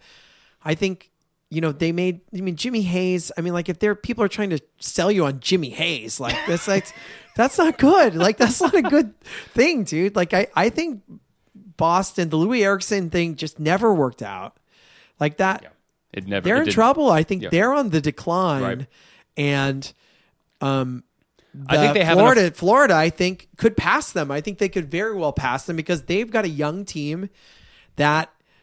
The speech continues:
Speaker 1: made some strides last year, another year together with some more young talent. I think that they could pass Boston. I don't think that's out of the realm of possibility.
Speaker 2: Will they
Speaker 1: And
Speaker 2: pass Ottawa?
Speaker 1: I think it's possible.
Speaker 2: Yeah.
Speaker 1: And I think Ottawa,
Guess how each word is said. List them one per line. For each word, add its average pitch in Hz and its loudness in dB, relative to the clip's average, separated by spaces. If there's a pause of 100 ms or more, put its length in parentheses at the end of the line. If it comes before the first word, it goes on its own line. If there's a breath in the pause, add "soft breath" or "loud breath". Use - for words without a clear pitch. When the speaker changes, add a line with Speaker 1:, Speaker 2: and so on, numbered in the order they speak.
(220)
Speaker 1:
made 151 -6
some 165 -4
strides 151 0
last 151 -4
year, 180 -2
another 147 2
year 170 2
together 156 -4 (480 soft breath)
with 156 -2
some 160 0
more 147 0
young 170 0
talent. 160 -2 (240)
I 160 -6
think 247 -12
that - -8
they 269 0
could - -6
pass 196 -2
Boston. 151 -4
I 147 -4
don't 160 -6
think 165 -8
that's 151 -2
out 139 0
of 156 -4
the 160 -6
realm 151 -2
of 151 -4
possibility. 151 -2
Speaker 2:
Will - -
they - 6
Speaker 1:
And - 0
Speaker 2:
pass 113 0
Ottawa? 113 -2 (800)
Speaker 1:
I 190 0
think 294 -2
it's 285 -2
possible. 196 -4
Speaker 2:
Yeah. 95 -4 (440 soft breath)
Speaker 1:
And 175 0
I 165 0
think 202 -4 (220)
Ottawa, 196 4